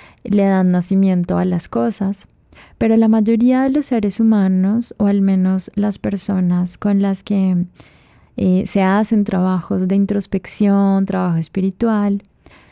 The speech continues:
han tenido nacimientos a través de procesos de mucha crisis y de mucha catarsis. ¿Por qué? Porque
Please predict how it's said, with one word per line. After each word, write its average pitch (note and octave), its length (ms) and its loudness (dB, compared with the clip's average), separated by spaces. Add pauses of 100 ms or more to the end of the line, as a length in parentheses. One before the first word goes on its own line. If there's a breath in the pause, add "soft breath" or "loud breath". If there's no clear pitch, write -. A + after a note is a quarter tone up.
(160 soft breath)
han A3 220 4
tenido A#3 420 4
nacimientos G#3+ 1160 0 (260)
a G#3+ 140 0
través G3 500 0
de F#3 100 -2
procesos F#3 920 -4
de G#3 160 0
mucha G3 380 0
crisis G#3 640 -2
y G3+ 100 2
de G3+ 80 2
mucha F#3 240 0
catarsis. F3+ 920 -6 (1500 loud breath)
¿Por G#3+ 200 0
qué? B3 240 0
Porque G3 720 0